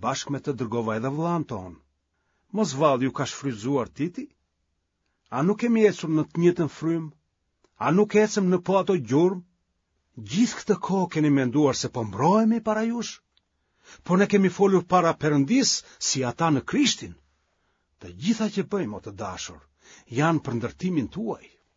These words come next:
Sepse kam frikë se mos kur të vi, nuk ju gjej ashtu si dëshiroj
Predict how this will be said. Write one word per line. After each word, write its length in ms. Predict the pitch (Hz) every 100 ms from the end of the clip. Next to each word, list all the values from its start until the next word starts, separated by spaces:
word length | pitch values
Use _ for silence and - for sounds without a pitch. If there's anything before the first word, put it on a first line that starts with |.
| _ _ _ _ _ -
Sepse 380 | - 156 - 143
kam 180 | 139 117
frikë 300 | 208 - -
se 80 |
mos 240 | 107 95 -
kur 160 | 135
të 160 | 131 123
vi, 180 | 117 110 101 _ _ _ _ _ -
nuk 320 | 110 165 -
ju 80 | 202
gjej 400 | 147 196 185 165
ashtu 220 | 143 156
si 160 | - 135
dëshiroj 560 | 135 - 120 120 110